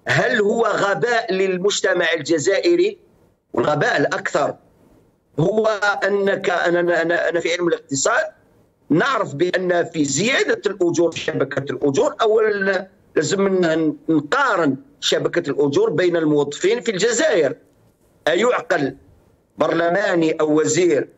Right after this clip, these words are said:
يخلص خمسين أو ستين مليون بالنسبة للوزير وبالنسبة للبرلماني ربما أكثر من ثلاثين مليون، وبعدين الموظف تتكلم لي على ثمانين دينار،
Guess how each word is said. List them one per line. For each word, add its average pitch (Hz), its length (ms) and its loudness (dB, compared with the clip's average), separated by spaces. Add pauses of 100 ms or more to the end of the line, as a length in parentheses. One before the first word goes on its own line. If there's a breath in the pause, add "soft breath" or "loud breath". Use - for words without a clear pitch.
(600)
يخلص 175 560 0
خمسين 165 720 0
أو 156 80 0
ستين 170 340 0
مليون 165 320 2
بالنسبة 147 400 0
للوزير 151 440 2
وبالنسبة 143 420 0
للبرلماني 151 720 0
ربما 151 420 0
أكثر 151 220 -2
من 147 100 0
ثلاثين 143 360 0
مليون، 147 440 2 (680)
وبعدين 170 440 2
الموظف 196 480 0
تتكلم 196 440 -2
لي 185 80 2
على 170 220 0
ثمانين 175 320 0
دينار، 180 440 0